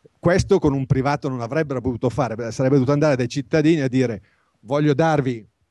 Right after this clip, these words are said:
dieci asili nido in più, vi chiedo un euro in più a testa". Magari i cittadini gli avrebbero anche dato volentieri, però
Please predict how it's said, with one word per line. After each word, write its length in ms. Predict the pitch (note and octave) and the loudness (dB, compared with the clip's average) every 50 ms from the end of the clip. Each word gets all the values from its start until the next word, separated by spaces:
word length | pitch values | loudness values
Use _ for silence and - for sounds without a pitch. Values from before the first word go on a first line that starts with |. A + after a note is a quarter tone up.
| _ _ _ _ | _ _ _ _
dieci 380 | _ - A2+ A#2 D#3 D#3 - C3+ | _ -16 -6 -6 -6 -2 -2 -2
asili 260 | B2 G#2 C#3+ C3+ C3+ | -2 -2 -4 -4 -2
nido 220 | C3 C3 B2+ A#2+ A#2+ | 0 2 2 2 2
in 80 | A2 | 2
più, 260 | G2+ F#3+ E3+ G#2 F2 - _ _ _ _ _ _ _ _ _ _ _ _ _ _ B2+ | 2 2 2 2 0 -4 _ _ _ _ _ _ _ _ _ _ _ _ _ _ -10
vi 120 | C3 C#3 C#3 | -8 -8 -6
chiedo 560 | - D3+ D3+ C#3 B2+ C#3 D#3 F3 F#3 - _ _ _ | -2 -2 0 0 2 2 2 2 0 -4 _ _ _
un 200 | E3+ E3 E3 E3 | -4 -2 0 2
euro 280 | E3+ D#3+ D#3 D3+ D3+ | 2 2 2 2 0
in 100 | D#3 D3+ | -2 -2
più 180 | - C#3 C#3+ D3+ | 0 0 2 2
a 80 | C#3+ | 2
testa". 340 | - - D3+ B2+ A2+ - G#2 | 0 -2 -4 -4 -4 -6 -12
Magari 220 | G2+ G#2+ A2 B2+ C#3+ | -12 -8 -8 -8 -6
i 40 | |
cittadini 360 | - B2+ G2+ A2 A#2+ C#3 D3 B2 | -6 -4 -2 0 0 2 2 2
gli 60 | A2 | 2
avrebbero 320 | G#2+ A#2 A#2+ G#2 A2 A#2 | 2 2 2 2 2 2
anche 180 | A#2 A#2+ A2+ B2+ | 2 2 2 2
dato 160 | B2+ B2+ B2 | 2 2 4
volentieri, 460 | A#2+ B2+ B2+ B2 A#2 E3+ D3+ A2+ G#2 | 4 4 4 4 4 2 2 2 0
però 280 | - C3 C#3+ E3+ F3 | 0 0 2 2 0